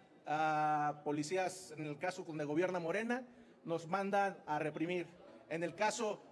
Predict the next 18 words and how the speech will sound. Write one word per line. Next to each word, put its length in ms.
donde 320
tenemos 400
módulos, 640
nos 160
mandan 480
a 100
quitar. 420
Por 120
eso 160
que 100
le 60
hacemos 240
un 120
llamado 560
a 80
que 140
jueguen 360
limpio, 460